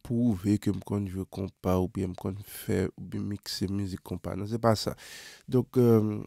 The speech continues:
Bas la Production li menm, jan m di l la, se yon lekòl ke l ye. Ou ka aprann tout sa ke w bezwen la. Donk, euh, nou pral fè mizik la pou aprann de li,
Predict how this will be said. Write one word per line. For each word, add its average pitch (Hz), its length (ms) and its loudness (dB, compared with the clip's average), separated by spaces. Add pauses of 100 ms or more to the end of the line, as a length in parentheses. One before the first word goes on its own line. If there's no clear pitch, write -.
(640)
Bas 113 480 -2
la 127 80 8
Production 139 640 4 (100)
li 139 80 4
menm, 135 240 4
jan 127 220 2
m - 20 0
di 120 160 0
l 123 80 6
la, 123 80 6
se 123 240 2
yon 120 160 4
lekòl 120 480 2
ke - 80 -2
l 113 220 0
ye. 139 100 2
Ou - 240 -6
ka 113 220 4
aprann 117 420 0
tout 131 160 -4
sa 104 320 2
ke - 240 -6
w 95 60 -4 (100)
bezwen 95 480 0
la. 98 140 2 (580)
Donk, 113 240 -2
euh, 110 220 6
nou 107 160 0
pral 123 260 6
fè - 200 4
mizik 113 440 2
la 117 140 6
pou - 180 -4
aprann 110 600 2
de 117 180 6
li, 131 160 6